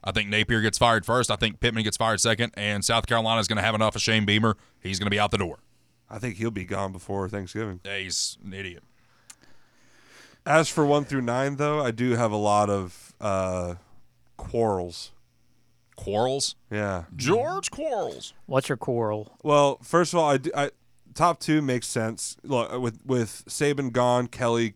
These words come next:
Speaker 2: clearly has the better resume of any of the other coaches. I'm fine with that.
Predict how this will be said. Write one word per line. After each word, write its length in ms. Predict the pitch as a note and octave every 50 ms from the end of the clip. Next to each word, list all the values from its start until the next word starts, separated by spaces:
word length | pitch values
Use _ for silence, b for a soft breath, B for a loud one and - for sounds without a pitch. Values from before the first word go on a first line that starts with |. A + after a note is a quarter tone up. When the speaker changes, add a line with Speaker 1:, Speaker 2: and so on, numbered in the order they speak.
| _ _ -
Speaker 2:
clearly 360 | - - A#2 A2+ A2 A2 G2+
has 300 | F#2+ A2 G#2+ G#2 F#2+ G2
the 280 | G#2 G#2 G#2 G#2 G2+
better 240 | F#2+ F#2+ G#2 G2+ G2+
resume 560 | F#2+ G2+ G#2 G2+ G2 G2+ G2+ G2+ G2+ G2 G2+
of 120 | G#2 G2 F#2+
any 180 | G2+ G2+ G2+
of 40 | G2
the 80 | F#2+ G2+
other 140 | F#2 F2+ F#2
coaches. 640 | - - A2+ A2+ A2 - - G#2+ G#2+ F#2+ - - b b b b b b b b b b b
I'm 140 | b A#2+ A2+
fine 240 | - C#3 B2+ A#2+
with 140 | G#2+ F#2+ -
that. 240 | G2 F2 E2+ D#2 -